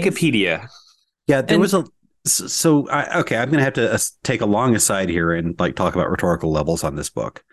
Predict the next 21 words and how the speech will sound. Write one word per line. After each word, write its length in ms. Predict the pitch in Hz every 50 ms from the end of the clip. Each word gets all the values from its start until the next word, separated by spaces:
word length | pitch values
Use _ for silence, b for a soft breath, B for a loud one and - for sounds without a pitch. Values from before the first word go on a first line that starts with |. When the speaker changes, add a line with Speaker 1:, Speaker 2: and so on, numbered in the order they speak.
| _ _ _ _ -
Speaker 3:
Can 100 | - 233
Speaker 2:
Because 100 | 208 208
Speaker 3:
I 40 | 202
Speaker 2:
it 120 | 202 - -
Speaker 3:
mention 380 | - 196 190 190 190 196 185 180
one 140 | 180 180 180
more 120 | 185 180 175
thing 260 | - 185 170 165 165
that 200 | 170 160 156 - -
I, 240 | 170 165 165 160 - - _ _ _ _ _ _ _ _ _ _ _ -
the 100 | 180 180
thing 220 | - 220 190 185
that 120 | 185 165
I 60 | 156 170
should 240 | - - - 170
have 120 | 175 180 185
Googled 560 | 170 202 202 202 202 220 214 214 220 220 233
but 200 | - 170 156 -
Speaker 1:
Yeah, 200 | - 170 226 226
Speaker 3:
didn't? 160 | 254 285 233 -
Speaker 1:
yeah. 160 | 95 82